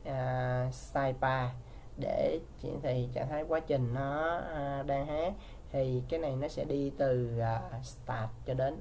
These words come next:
end, được nha. Hoặc là start bằng không, end là tới năm hai mươi chín và mình sẽ đi cho mỗi lần mình sẽ cập nhật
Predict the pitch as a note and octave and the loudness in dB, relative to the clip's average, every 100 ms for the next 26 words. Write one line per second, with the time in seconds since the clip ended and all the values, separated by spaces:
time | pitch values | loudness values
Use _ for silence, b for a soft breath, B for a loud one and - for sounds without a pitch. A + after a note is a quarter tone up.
0 | - C3+ A#2+ A2+ - - A#2 B2+ B2 G#2 | -2 0 0 -2 -6 -2 0 2 0 0
1 | B B B B - C3+ C#3+ C3+ B2+ B2+ | B B B B -2 2 6 6 8 6
2 | B2 B2+ B B - B2+ B2+ C3+ - D#3+ | 2 -2 B B -2 2 4 2 6 8
3 | D#3+ D#3 - C#3 B2+ A#2+ A#2 B2+ D#3 E3 | 8 6 -2 0 2 2 2 2 0 0
4 | D#3 D3+ D3 - - - C3+ C3+ D3 E3 | -2 -2 -6 -10 -10 -4 -2 0 0 0
5 | G#3+ G3+ B2 B2 A#2 A#2 C#3 D3 C#3+ C#3 | -2 0 2 0 -2 -2 0 2 2 2
6 | C#3 D3 B2 C#3+ D3 C3 A#2+ A#2 A#2+ B2 | 0 0 0 0 2 2 0 -2 -2 -2
7 | C3 C#3 - B2 | -2 -4 -4 -2